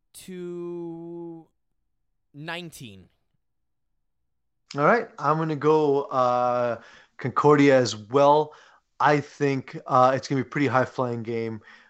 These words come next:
Speaker 2: I'm gonna go with a score of forty-four to thirty-nine.
Speaker 1: Oh, wow. You, really? That
Speaker 2: We, I
Speaker 1: high?
Speaker 2: think it's gonna be a barn burner. Barn burner. I'm very
Speaker 1: Interesting.
Speaker 2: excited.
Speaker 1: Okay.
Speaker 2: And plus, I, you know my, you know my feelings. Defense is stupid.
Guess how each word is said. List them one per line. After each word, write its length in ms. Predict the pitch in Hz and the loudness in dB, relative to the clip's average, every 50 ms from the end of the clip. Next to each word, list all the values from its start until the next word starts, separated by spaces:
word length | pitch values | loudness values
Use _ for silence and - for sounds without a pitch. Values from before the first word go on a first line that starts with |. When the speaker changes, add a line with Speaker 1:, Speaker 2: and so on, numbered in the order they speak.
| _ _ | _ _
Speaker 2:
I'm 200 | - 131 131 131 | -4 -2 -2 0
gonna 180 | 131 131 131 135 | 0 0 -2 -2
go 380 | 120 131 131 127 127 127 127 123 | 0 0 0 2 2 2 0 -2
with 560 | 107 113 123 127 127 123 123 - - - - | -2 -2 -2 0 0 0 -2 -6 -10 -10 -8
a 80 | 120 | -8
score 320 | - - - - 131 123 120 | -8 -6 -4 -2 0 0 0
of 80 | 107 | -2
forty-four 1040 | - - - - _ - 139 135 143 143 139 135 123 - - - 131 127 127 127 123 120 | -4 -12 -20 -20 _ -2 2 2 4 4 2 0 -2 -8 -4 -2 0 2 2 2 0 -2
to 100 | - 110 | -4 -10
thirty-nine. 680 | - _ - 120 113 110 110 107 101 98 101 101 95 - _ _ _ _ _ _ _ _ - | -12 _ -6 -4 -4 -4 -6 -8 -8 -10 -10 -12 -14 -18 _ _ _ _ _ _ _ _ -20
Speaker 1:
Oh, 80 | 165 | -20
wow. 320 | 160 110 110 123 131 123 101 90 _ _ _ _ _ _ _ | -20 -18 -18 -18 -18 -20 -20 -20 _ _ _ _ _ _ _
You, 140 | 107 120 135 _ 143 139 | _ -20 _ _ _ _
really? 320 | 147 170 190 185 151 120 113 | -20 -18 -18 -18 -18 -20 -20
That 180 | 123 139 165 | -18 -8 -2
Speaker 2:
We, 80 | 151 170 | 0 2
I 60 | 175 | 4
Speaker 1:
high? 60 | 165 139 | 4 4
Speaker 2:
think 180 | 123 180 175 | 4 4 2
it's 120 | 170 - - | 2 0 2
gonna 200 | - 170 160 151 | 4 4 6 8
be 80 | 147 | 8
a 80 | 151 131 117 | 6 6 8
barn 240 | 151 156 151 151 147 135 | 6 8 8 8 4 2
burner. 440 | 135 135 123 113 104 95 92 _ _ | 0 0 0 -2 -4 -8 -12 _ _
Barn 300 | 147 147 151 147 143 123 | 2 4 4 4 0 -2
burner. 340 | 120 113 104 95 90 _ _ _ _ _ _ _ _ _ _ _ _ _ - | -4 -6 -6 -8 -14 _ _ _ _ _ _ _ _ _ _ _ _ _ -10
I'm 100 | - 127 | -8 -8
very 220 | 127 123 143 143 135 | -2 0 2 2 2
Speaker 1:
Interesting. 240 | 135 117 - 123 110 | 0 -2 -6 -10 -10
Speaker 2:
excited. 220 | 101 98 98 90 _ _ _ _ _ _ _ _ _ _ _ _ | -10 -14 -18 -20 _ _ _ _ _ _ _ _ _ _ _ _
Speaker 1:
Okay. 240 | 226 _ - 151 _ _ _ _ _ _ _ | -20 _ -20 -20 _ _ _ _ _ _ _
Speaker 2:
And 180 | 165 160 143 | -6 -6 2
plus, 200 | - 214 208 202 | 4 4 6 6
I, 180 | 214 208 214 - | 6 4 2 0
you 140 | 185 208 226 | -2 -2 0
know 100 | 269 254 | 2 2
my, 160 | 208 170 160 | 2 2 -2
you 140 | 143 160 185 | -2 -4 -6
know 80 | 208 | -4
my 100 | 214 160 | -4 -4
feelings. 460 | 131 - - 123 117 113 113 110 - _ | -6 -6 -10 -12 -12 -12 -14 -16 -18 _
Defense 320 | - 165 - - 160 - | -14 -14 -14 -14 -16 -14
is 80 | 131 - | -16 -14
stupid. 340 | - 135 117 - - 110 | -14 -14 -14 -14 -18 -20